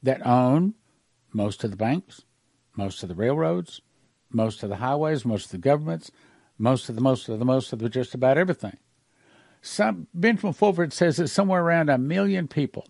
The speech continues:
that own and control the whole globe. But they worship Lucifer by name. They literally kill people, eat their flesh,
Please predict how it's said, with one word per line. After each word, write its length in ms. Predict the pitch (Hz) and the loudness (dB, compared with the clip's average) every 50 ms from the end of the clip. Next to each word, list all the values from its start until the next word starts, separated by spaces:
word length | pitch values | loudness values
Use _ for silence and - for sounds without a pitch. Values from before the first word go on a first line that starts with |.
| _ _ _ _ _ _ _ _ _ _ - | _ _ _ _ _ _ _ _ _ _ -4
that 240 | 110 117 120 - 139 | 0 0 0 0 0
own 180 | 139 156 175 | -2 0 0
and 100 | 180 156 | -2 -4
control 420 | - - 123 - - 135 131 131 127 | -6 -8 -8 -6 -2 -2 -2 0 -2
the 80 | 113 | -4
whole 180 | - - 127 113 | -6 -8 -10 -10
globe. 400 | 92 - 101 92 87 85 87 - _ _ _ _ _ _ _ _ _ - | -10 -10 -10 -10 -10 -12 -14 -18 _ _ _ _ _ _ _ _ _ -8
But 380 | 113 107 131 127 110 110 127 127 _ - | 0 2 2 4 4 0 -4 -8 _ -10
they 180 | 135 117 110 107 | -6 -4 -2 -2
worship 500 | 101 110 143 165 151 - 180 170 - - | 0 0 0 0 0 -2 -6 -6 -4 -2
Lucifer 420 | 147 151 151 - 156 143 - 147 | 0 0 0 -2 -6 -8 -8 -8
by 260 | 143 135 143 139 147 | -4 -2 0 0 0
name. 340 | 147 123 107 104 113 131 139 _ _ _ _ _ _ _ _ _ _ _ _ _ _ _ _ _ _ - | 0 0 -2 -4 -4 -6 -10 _ _ _ _ _ _ _ _ _ _ _ _ _ _ _ _ _ _ -8
They 220 | 127 113 113 113 110 | -2 0 2 2 2
literally 680 | 110 123 151 175 165 143 117 98 - - - _ _ _ _ _ _ _ _ _ _ _ _ _ _ _ _ _ _ _ _ _ | 4 4 4 4 4 2 -2 -6 -8 -16 -20 _ _ _ _ _ _ _ _ _ _ _ _ _ _ _ _ _ _ _ _ _
kill 260 | - - 143 151 151 | -4 -2 0 0 0
people, 460 | - - 165 151 - 190 190 214 220 _ _ _ _ _ _ _ _ _ _ - | 0 -2 -2 -2 -2 -4 -4 -4 -6 _ _ _ _ _ _ _ _ _ _ -4
eat 200 | - 120 127 - | -2 -2 0 0
their 140 | - 185 185 | 0 -2 -2
flesh, 540 | - - 160 139 127 131 131 - - - | -2 0 0 2 2 2 0 -4 -10 -20